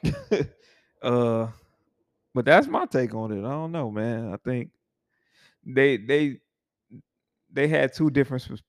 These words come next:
perspectives on what was happening. She thought he, she was his girl. He thought you was something I can hit on the side. You know what I'm saying?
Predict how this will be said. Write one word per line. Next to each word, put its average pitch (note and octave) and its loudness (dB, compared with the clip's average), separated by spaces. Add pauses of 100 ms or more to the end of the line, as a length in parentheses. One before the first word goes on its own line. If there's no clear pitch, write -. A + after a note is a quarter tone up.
(160)
perspectives A#2+ -2
on G#2+ -8
what G#2+ -6
was A2 -10
happening. A2 -8 (1000)
She C3+ -8
thought B2+ 2
he, - -6
she C3+ -4
was B2 -2
his A#2 -6
girl. A#2 -4 (640)
He C3 -4
thought A#2+ -2
you A#2+ -4
was A#2 -6
something A2 -10
I A2 -8
can G#2 -14
hit A2+ -2
on G2+ -10
the G2+ -18
side. G2 -6 (640)
You B2+ -8
know B2+ -4
what B2 -6
I'm A2+ -10
saying? A#2 -6